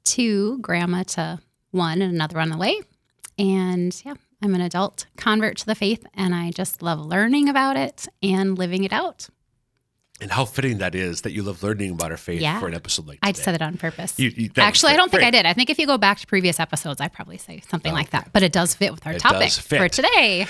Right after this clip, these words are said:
Speaker 2: So we are going to be talking about the virtue of studiousness. And before people d-, don't, don't change the channel.
Speaker 1: Right.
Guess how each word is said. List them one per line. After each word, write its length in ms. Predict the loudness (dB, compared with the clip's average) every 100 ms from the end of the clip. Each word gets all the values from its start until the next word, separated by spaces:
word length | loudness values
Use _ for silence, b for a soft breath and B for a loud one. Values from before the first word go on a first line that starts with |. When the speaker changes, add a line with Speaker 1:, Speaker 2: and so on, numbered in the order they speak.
| B
Speaker 2:
So 220 | 2 2 2
we 200 | 0 0
are 100 | 2
going 180 | 2
to 60 | 2
be 60 | 2
talking 140 | 2
about 140 | 0
the 40 | 0
virtue 220 | -2 0
of 60 | 0
studiousness. 720 | 0 0 0 0 0 0 0
And 100 | 0
before 280 | 0 0 2
people 420 | 2 2 0 -4 -10
d-, 80 | -8 -6
don't, 300 | 0 0 0 -4
don't 380 | 0 0 -2 _
change 280 | 0 2 0
the 60 | 0
channel. 460 | 2 2 0 -2 2
Speaker 1:
Right. 420 | 2 2 -4 -12